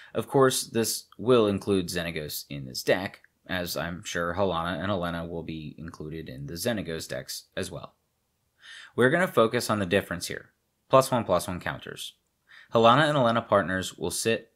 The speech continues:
on the field, defend our life total from at least one attacker as it gets bigger and bigger over time. And then we will lay down mana dorks, and subsequently large bodies to ramp up and then smash face.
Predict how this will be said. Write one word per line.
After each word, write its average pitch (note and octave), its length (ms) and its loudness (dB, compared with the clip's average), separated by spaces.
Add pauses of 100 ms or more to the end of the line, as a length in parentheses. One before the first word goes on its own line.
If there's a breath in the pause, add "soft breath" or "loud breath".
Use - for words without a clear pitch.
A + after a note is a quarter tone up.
on G#2 160 -2
the B2+ 60 -4
field, C#2+ 420 -8 (340)
defend F2 360 -6
our B2 120 2
life F2 240 -2
total D#2+ 360 -6
from E2 420 -6
at A#2+ 140 -2
least D3 240 -2
one G2+ 160 2
attacker F2 500 -2
as E2+ 200 -4
it F#2 40 -8
gets G2 280 -8 (120)
bigger C2+ 220 -6
and D#2 120 -10
bigger D#2+ 260 -6
over F#2 180 -4
time. F2+ 320 0 (640 loud breath)
And C#3 200 2
then A#2 340 2
we F#2+ 160 2
will F2 160 0
lay F#2 160 2
down F2+ 240 2
mana A2 240 0
dorks, C#3+ 460 -2 (440)
and D#3+ 460 -4
subsequently G2 720 2
large F2+ 380 0
bodies F2 460 0
to F2 120 -6
ramp F2 320 -6
up - 320 0 (160)
and F3 160 -2
then G2 160 0
smash F2 480 -4
face. - 400 -10